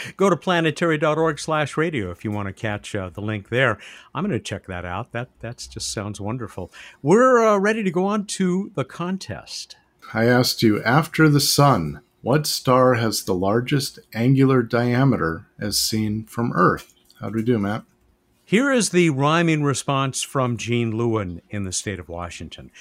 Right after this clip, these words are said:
Speaker 1: "We know as far as angles go, triangles all have three,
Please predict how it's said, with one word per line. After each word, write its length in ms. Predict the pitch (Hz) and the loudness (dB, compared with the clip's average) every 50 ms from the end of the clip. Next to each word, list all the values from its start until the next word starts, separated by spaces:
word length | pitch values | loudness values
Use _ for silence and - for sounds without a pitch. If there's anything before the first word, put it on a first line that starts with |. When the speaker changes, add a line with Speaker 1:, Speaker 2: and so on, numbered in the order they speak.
| - - - - _ | -20 -20 -20 -16 _
Speaker 1:
"We 120 | - 131 143 | 0 2 4
know 200 | 165 196 226 226 | 6 6 6 6
as 120 | 202 - | 4 2
far 260 | - - 202 196 190 | 2 2 2 4 4
as 120 | 180 160 151 | 4 2 2
angles 420 | 175 180 190 185 170 156 135 - | 0 0 0 0 0 -2 -2 -2
go, 320 | - - 147 139 139 139 131 | 0 2 4 4 4 2 0
triangles 720 | - - - 165 175 196 190 160 135 120 127 123 120 - | -2 -2 -2 0 0 2 0 0 0 0 -2 -2 -4 -4
all 280 | - - 151 147 151 135 | -4 -2 0 0 0 0
have 240 | 131 127 113 110 | 0 -2 -2 -2
three, 500 | - _ - 151 170 170 156 127 117 107 | -6 _ -6 -2 0 0 2 2 0 -2